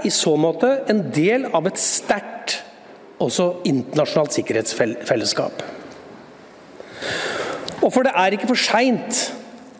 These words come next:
slik Fridtjof Nansen uttrykte og formidlet og frykta i nitten femten. Og så vi starter egentlig hele vårt ra-, rapport med en sitat fra Fridtjof Nansen. Og vår tid er ikke forbi,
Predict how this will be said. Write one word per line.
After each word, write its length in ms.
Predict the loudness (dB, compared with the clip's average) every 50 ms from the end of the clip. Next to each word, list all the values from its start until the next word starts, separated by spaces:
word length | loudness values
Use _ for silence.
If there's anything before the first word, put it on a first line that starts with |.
| -20 -20 -20 -20 -16 -10
slik 280 | -2 0 2 2 2 2
Fridtjof 460 | 2 2 2 2 2 2 2 2 2 2
Nansen 580 | 2 4 4 2 2 2 2 4 4 4 2 2
uttrykte 720 | 2 2 2 0 0 2 0 0 0 0 0 2 2 4 4 4
og 60 | 2 2
formidlet 960 | 2 2 4 4 2 2 2 2 2 2 2 0 -4 -8 -10 -12 -4 -2 0
og 80 | 0 2
frykta 400 | 2 0 0 -2 0 0 0 0 0 -4 -8 -10 -14 -16 -16 -16 -18 -20 -20 -20 -20 -6 -2
i 100 | 0 2
nitten 240 | 2 2 2 0 2 2
femten. 360 | 2 0 0 -2 0 0 0 0 -4 -8 -16 -16 -18 -18 -20 -20 -20 -20 -20 -20 -20 -20 -20 -20 -20 -20 -20 -20 -20 -20 -20 -20 -16 -10 -4
Og 100 | 0 2
så 80 | 2 2
vi 80 | 2
starter 460 | 2 2 4 4 4 2 0 0 0 0
egentlig 260 | 0 0 0 2 2
hele 160 | 2 2 2
vårt 180 | 2 0 0 2
ra-, 220 | 2 2 2 2 0 0 2 2 2
rapport 320 | 2 2 0 -2 0 0 2
med 160 | 2 2 2
en 60 | 0
sitat 400 | 0 0 2 2 2 2 2 0
fra 140 | -2 0 0
Fridtjof 280 | 0 0 0 0 2 2
Nansen. 340 | 0 0 0 0 -2 -2 -2 -4 -8 -14 -16 -18 -18 -18 -18 -18 -18 -18 -16 -16 -16 -14 -14 -14 -12 -12 -4 0 2
Og 80 | 2 4
vår 180 | 4 2 2 0
tid 480 | -2 -2 0 2 2 2 2 2 0 0 -2 -2 -6 -10 -12 -12 -12 -12 -12 -14 -14 -6 -2 2
er 280 | 2 2 2 2 0
ikke 200 | 0 0 2 2
forbi, 280 | 2 2 2 2 4